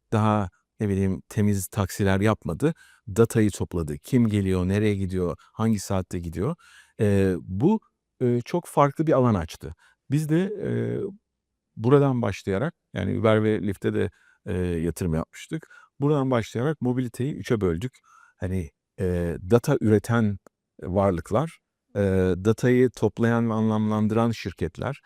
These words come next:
e, bunların içinde, e, ödeme şirketleri, kartlar vesaire gibi şeyler de var. E, bir de şimdi işte yapay zekanın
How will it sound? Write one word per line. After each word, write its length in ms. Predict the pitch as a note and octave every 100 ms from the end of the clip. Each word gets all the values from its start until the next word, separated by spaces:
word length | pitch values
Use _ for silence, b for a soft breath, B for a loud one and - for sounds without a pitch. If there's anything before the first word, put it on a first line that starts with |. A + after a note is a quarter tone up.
| b b b G#2
e, 200 | F#2+ F#2+
bunların 320 | G2 G#2+ A#2
içinde, 420 | A2 - G#2 A2 G#2+ _ _ -
e, 60 |
ödeme 380 | G2 F#2+ G2+ G#2+
şirketleri, 920 | - G2+ - G2+ G2+ G2 G2+ G2+ F#2+ -
kartlar 800 | - G2+ G2+ G2+ G2+ G#2 G2+ - G2+
vesaire 520 | F#2+ A2 G2+ G2 F#2+ B B -
gibi 240 | G2 G2 -
şeyler 400 | - G#2 G2+ E2+
de 100 | E2+
var. 160 | F3 G#3+ b b -
E, 480 | A2 G2+ F#2+ F#2+ F#2 -
bir 320 | A#2 D#3+ C#3+
de 100 | D3
şimdi 460 | - E3 B2 G3+ -
işte 200 | - -
yapay 280 | A#2 D3+ C#3
zekanın 480 | B2 - A#2+ A#2